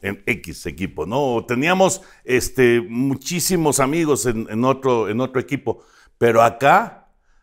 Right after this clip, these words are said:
estás hablando de cinco campeonatos. O sea, el, el, el lograr un título, eh, significa que superaste, en el caso del fútbol mexicano, a diecisiete clubes.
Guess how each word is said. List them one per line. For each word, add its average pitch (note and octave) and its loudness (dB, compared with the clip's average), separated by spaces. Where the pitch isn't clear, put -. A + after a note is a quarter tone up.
estás D#3 -6
hablando F3 -2
de C3+ 0
cinco D#3+ -6
campeonatos. G#2 -10
O A2+ -20
sea, D3+ 0
el, C#3+ -2
el, C#3 -4
el B2+ -2
lograr D3+ 2
un B3 -6
título, D3+ -6
eh, A2 -4
significa D3+ 0
que D3+ 0
superaste, C3 0
en G#2+ -2
el E2 -8
caso C3+ -2
del C3 -4
fútbol C#3+ -2
mexicano, B2+ -4
a D3 2
diecisiete D3+ -6
clubes. E3+ -8